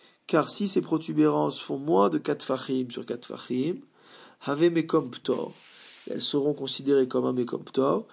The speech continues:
ou Batil Leacha ou Leacha, et donc elles seront aussi bien annulées, aussi bien pour les uns que les autres, dire que n'importe qui pourra poser des objets dessus. Ve'anishar Vechule,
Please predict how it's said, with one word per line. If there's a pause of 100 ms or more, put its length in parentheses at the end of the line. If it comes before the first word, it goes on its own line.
(240)
ou
Batil
Leacha
ou
Leacha, (320)
et
donc
elles
seront
aussi
bien
annulées, (380)
aussi
bien
pour
les
uns
que
les
autres,
dire
que
n'importe
qui
pourra
poser
des
objets
dessus. (880)
Ve'anishar
Vechule,